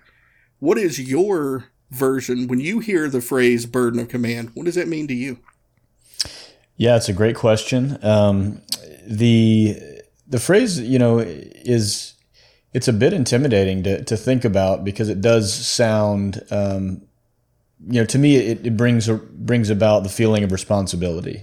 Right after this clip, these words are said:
Speaker 2: Um, you know, particularly, you know, in terms of, uh, a privilege really that we have as, as leaders, um, to influence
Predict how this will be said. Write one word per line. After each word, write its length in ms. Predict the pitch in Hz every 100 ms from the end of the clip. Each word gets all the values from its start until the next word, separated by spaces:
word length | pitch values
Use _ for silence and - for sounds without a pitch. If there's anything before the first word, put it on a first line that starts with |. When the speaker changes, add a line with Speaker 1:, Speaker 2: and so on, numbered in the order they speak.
| 120
Speaker 2:
Um, 360 | - 92 90 90
you 60 | 95
know, 220 | 92 87 - - - - _ _ _ -
particularly, 540 | 123 143 127 110 104
you 320 | 104 73 110
know, 100 | 104
in 140 | 101 101
terms 340 | 117 107 98
of, 320 | 104 98 92
uh, 440 | - 95 90 85 - _ _ -
a 60 |
privilege 720 | - - 139 104 90 85 85 -
really 460 | - 101 95 92 92
that 240 | - 98
we 140 | 95 101
have 260 | 101 98
as, 320 | 92 92 87 -
as 220 | 101 95
leaders, 640 | 101 101 95 92 90 - - _ _ _ _ -
um, 420 | 101 95 92 92
to 260 | - - 104
influence 920 | 110 107 101 101 98 92 - - -